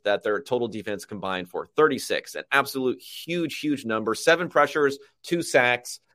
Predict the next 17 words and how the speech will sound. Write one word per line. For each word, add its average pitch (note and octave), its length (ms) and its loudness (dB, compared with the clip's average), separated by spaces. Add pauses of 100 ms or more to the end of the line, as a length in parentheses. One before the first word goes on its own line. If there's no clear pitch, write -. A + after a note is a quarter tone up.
for B2+ 80 -2
Micah A#2+ 280 2
Parsons, C3+ 840 0 (400)
Defensive C3 340 0
Player A#2+ 300 6
of G2+ 80 -4
the A2 80 -4
Year, D3+ 480 2
front D#3+ 460 -2
runner, F#3 460 0
I F3+ 120 0
think. G3+ 400 -2
Is B2+ 80 -2
there C#3+ 100 -4
anyone D#3 240 -4
else, F3 420 -4
really, F3+ 380 -2